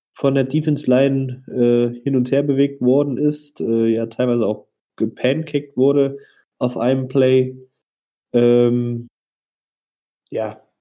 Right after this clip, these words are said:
Powers hat da sich schon besser angestellt. Jetzt hat, äh, Phillips diese Woche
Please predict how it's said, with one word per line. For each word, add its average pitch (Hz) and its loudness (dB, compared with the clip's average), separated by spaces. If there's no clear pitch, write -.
Powers 135 2
hat 127 0
da 123 0
sich 120 -8
schon 120 -4
besser 151 0
angestellt. 175 -2
Jetzt 131 0
hat, 156 -4
äh, 131 4
Phillips 170 0
diese 147 -2
Woche 139 -2